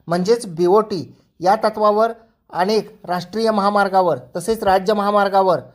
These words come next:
टोल नाके उभे करण्यात आलेले आहेत. शासनाने कॉन्ट्रॅक्ट देऊन टोल नाके उभा केलेले आहेत व टोलच्या रकमेतून संबंधित कंपनी ही आपला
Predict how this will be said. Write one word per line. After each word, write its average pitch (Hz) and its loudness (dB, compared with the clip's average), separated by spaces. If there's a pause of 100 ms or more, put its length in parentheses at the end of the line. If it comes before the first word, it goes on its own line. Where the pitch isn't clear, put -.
(260)
टोल 214 4
नाके 214 0
उभे 190 -2
करण्यात 208 -2
आलेले 196 0
आहेत. 180 2 (340)
शासनाने 190 -4 (480)
कॉन्ट्रॅक्ट 175 0
देऊन 185 0 (560)
टोल 208 4
नाके 214 2
उभा 196 0
केलेले 196 0
आहेत 175 2 (240)
व 170 2 (400)
टोलच्या 214 0
रकमेतून 196 -4
संबंधित 208 -2 (120)
कंपनी 196 -2 (360)
ही - -6
आपला 208 2